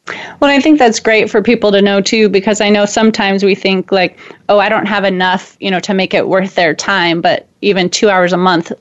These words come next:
I mean, that's a pretty small amount, um, that would be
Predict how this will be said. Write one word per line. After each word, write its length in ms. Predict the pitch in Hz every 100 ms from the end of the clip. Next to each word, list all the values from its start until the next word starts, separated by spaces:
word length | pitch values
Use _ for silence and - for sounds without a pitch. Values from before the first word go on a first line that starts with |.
| _
I 60 | 180
mean, 180 | 175 165
that's 300 | 175 - -
a 80 | 190
pretty 240 | - 190 190
small 320 | - 180 175
amount, 480 | 170 156 165 220 - - - - -
um, 320 | 165 160 170
that 240 | - 170
would 160 | 160 170
be 400 | 175 165 156